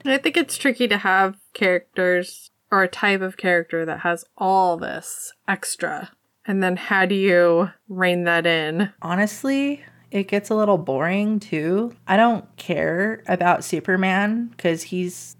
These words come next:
Speaker 2: he has no problems.
Speaker 1: Yeah.
Speaker 2: You can do all the things and nothing hurts you. Why do I care about you?
Speaker 1: Yeah.
Speaker 2: <laughs>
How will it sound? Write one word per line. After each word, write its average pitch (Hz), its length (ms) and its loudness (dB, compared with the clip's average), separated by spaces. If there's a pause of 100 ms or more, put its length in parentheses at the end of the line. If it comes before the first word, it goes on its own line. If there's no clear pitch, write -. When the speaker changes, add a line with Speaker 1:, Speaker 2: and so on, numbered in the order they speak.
Speaker 2:
he - 160 -8
has 180 200 2
no 175 80 0
problems. 139 680 -2 (180)
Speaker 1:
Yeah. 285 280 2 (180)
Speaker 2:
You 208 200 4
can 214 220 6
do 226 180 2
all 220 200 6
the 220 100 2
things 208 480 0
and 170 140 -4
nothing 175 320 0
hurts 190 340 2
you. 151 200 -2
Why 156 180 4
do 165 100 0
I 156 120 4
care 151 240 -4
about - 260 -2
you? - 100 -4
Speaker 1:
Yeah. 160 380 2
Speaker 2:
<laughs> 196 80 -4